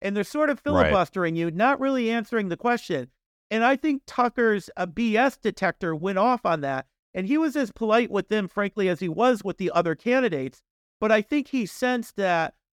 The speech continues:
Speaker 1: they're not really answering the question. And I think this goes to your point, Josh, about, like,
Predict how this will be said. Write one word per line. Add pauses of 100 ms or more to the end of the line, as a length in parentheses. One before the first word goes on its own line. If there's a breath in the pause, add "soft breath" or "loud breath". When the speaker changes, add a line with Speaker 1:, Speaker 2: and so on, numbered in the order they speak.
(160)
Speaker 1:
they're
not
really
answering
the
question.
And
I
think
this
goes
to
your
point,
Josh,
about,
like,